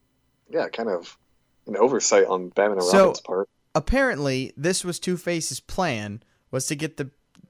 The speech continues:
Speaker 2: was to get King Tut to rob people, then get hit with a brick and go back to normal and have Batman capture him and then leave the loot there so they could pick it up.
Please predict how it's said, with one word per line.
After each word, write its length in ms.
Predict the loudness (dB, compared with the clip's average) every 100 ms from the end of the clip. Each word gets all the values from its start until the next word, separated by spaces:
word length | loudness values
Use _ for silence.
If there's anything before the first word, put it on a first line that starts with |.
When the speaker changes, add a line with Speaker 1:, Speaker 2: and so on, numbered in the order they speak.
| -8
Speaker 2:
was 180 | -6 -6
to 120 | -6
get 320 | -4 -2 -2 -6 _ _ _
King 260 | -4 -4 -2
Tut 260 | 0 0 0
to 120 | -4
rob 440 | 0 4 4 2
people, 420 | 0 -2 -2 -2 -6 _
then 220 | 0 0 0
get 180 | -2
hit 140 | -2 -2
with 120 | -2
a 60 | -2
brick 380 | 0 0 -2 -6
and 160 | -4 -2
go 140 | -2
back 320 | 0 -2 -2
to 60 | -6
normal 520 | -2 -2 -2 -4 -6 -6
and 100 | -6
have 160 | -4
Batman 360 | -4 -4 -6 -6
capture 460 | -4 -4 -4 -4
him 180 | -4 -6 -6
and 140 | -4
then 220 | -2 -4
leave 300 | -4 -2 -2
the 80 | -2
loot 280 | 0 -2 -2
there 220 | -4 -4
so 120 | -4
they 120 | -6
could 140 | -6 -6
pick 200 | -6 -4
it 60 |
up. 200 | -6 -8